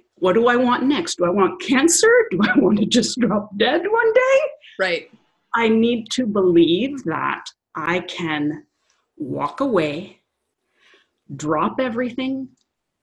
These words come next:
Speaker 1: and be brave, like, do something and be like,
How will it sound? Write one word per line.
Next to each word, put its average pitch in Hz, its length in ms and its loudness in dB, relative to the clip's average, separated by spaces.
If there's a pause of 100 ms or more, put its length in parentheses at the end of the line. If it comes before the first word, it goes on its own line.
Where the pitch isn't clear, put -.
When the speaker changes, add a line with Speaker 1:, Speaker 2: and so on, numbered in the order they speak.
(140)
Speaker 1:
and 170 400 0 (1300)
be 202 220 0
brave, 220 420 0
like, 147 240 -4
do 214 180 2
something 208 520 -4
and 160 120 -2
be 170 60 -2
like, - 260 -6